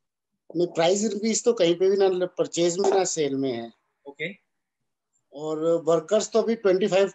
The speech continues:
Speaker 1: टू थर्टी परसेंट ही किसी भी factory में।
Speaker 2: क्या आपके यहाँ workers भी बिहार के और उस side के हैं और उससे आप पे impact पड़ रहा है? क्या आपके यहाँ worker की shortage है?
Speaker 1: जि-, जितनी demand है उतने workers हैं। अगर आप workers बढ़ गए तो उतनी demand नहीं बढ़ेगी।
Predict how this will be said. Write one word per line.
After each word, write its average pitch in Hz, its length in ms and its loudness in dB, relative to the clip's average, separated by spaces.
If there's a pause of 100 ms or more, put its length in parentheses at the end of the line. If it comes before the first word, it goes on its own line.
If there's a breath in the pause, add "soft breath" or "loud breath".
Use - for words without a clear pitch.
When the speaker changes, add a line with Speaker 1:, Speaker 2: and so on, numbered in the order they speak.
Speaker 1:
टू 208 120 -2
थर्टी 175 340 -2
परसेंट 180 380 2
ही 202 100 0
किसी 180 260 -2
भी 175 60 2
factory 143 320 -6
में। 113 200 -10 (460)
Speaker 2:
क्या 202 120 2
आपके - 380 -2
यहाँ 233 160 0
workers 196 380 -2
भी 226 360 -8
बिहार 147 520 -4
के 214 240 0
और 202 160 2
उस 180 140 -2
side 190 240 0
के - 80 -8
हैं 220 220 -4
और 165 200 -6
उससे 170 200 -2
आप 180 200 0
पे 208 80 2
impact 196 400 -2
पड़ 151 100 -2
रहा 175 160 -2
है? 254 100 -2
क्या 190 240 -2
आपके 175 240 -4
यहाँ 202 100 -4
worker 180 300 -6
की 202 100 -10
shortage 160 460 -6 (800)
है? 165 260 0
Speaker 1:
जि-, - 260 -6 (300)
जितनी 233 320 -6
demand 226 340 0
है 240 60 6
उतने 233 220 0
workers 208 440 0
हैं। 151 160 -4
अगर 185 180 0
आप 208 180 2
workers 190 340 0
बढ़ 185 160 4
गए 226 180 4
तो 226 180 2
उतनी 226 180 -2
demand 202 340 0
नहीं 214 100 2
बढ़ेगी। 131 380 0